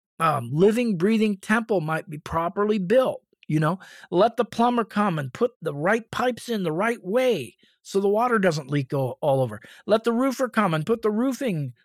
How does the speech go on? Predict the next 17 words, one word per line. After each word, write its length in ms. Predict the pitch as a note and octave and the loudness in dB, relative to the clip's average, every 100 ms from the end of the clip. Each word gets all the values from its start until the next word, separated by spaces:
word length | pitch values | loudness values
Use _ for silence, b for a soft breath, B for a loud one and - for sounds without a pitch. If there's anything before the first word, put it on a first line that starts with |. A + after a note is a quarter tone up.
| _ | _
on 200 | F#3 F3+ | 0 2
the 80 | F3+ | 2
right 280 | F3 G#3 G#3+ | 4 4 2
way 400 | A#3 D4 C4+ F3 | 2 6 6 4
so 180 | D3 G3 | 0 -4
the 100 | F#3 | -2
house 320 | C4+ C#4+ - | 0 0 0
doesn't 340 | A3+ F3+ F#3 | -2 -2 -4
leak." 420 | D#3+ E3 B2 - _ b b | 0 0 0 -6 _ b b
He's 200 | b G3+ | b -2
saying, 280 | - A#3 G#3+ | 0 0 2
"Let 240 | G3+ A#3+ C4 | 2 2 2
us 120 | A3+ | 0
come 220 | - B3 | -2 -2
together 380 | A3+ B3 A#3+ A3 | 0 0 0 -2
in 220 | A#3+ G#3 | -2 -2
the 180 | D3 | -2